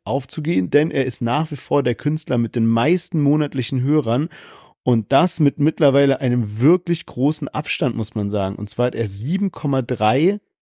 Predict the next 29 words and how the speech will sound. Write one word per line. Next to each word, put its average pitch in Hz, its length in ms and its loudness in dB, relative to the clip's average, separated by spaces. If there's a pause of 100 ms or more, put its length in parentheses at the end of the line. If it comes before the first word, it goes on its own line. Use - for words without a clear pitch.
Millionen 147 640 0
monatliche 147 540 -4
Hörer 139 440 0 (520)
und 123 300 0 (280)
der 117 100 0
nächstgrößte 165 1160 0
Künstler 160 500 0
ist 131 200 -6
Raf 131 200 -2
Kamora 147 420 0
mit 123 160 -2
fünf - 480 -2
Komma 139 260 0
neun. 123 460 0 (360)
Also 110 220 -4
fünf 170 300 -2
Komma 147 260 0
neun 151 200 0
zu 131 100 -6
sieben 143 340 -4
Komma 156 240 0
drei 143 300 0
ist - 180 -6
schon 170 380 -2
noch 160 160 -2
mal 131 180 0
ein 117 160 0
Jump, 131 360 -4
ne? 123 260 -4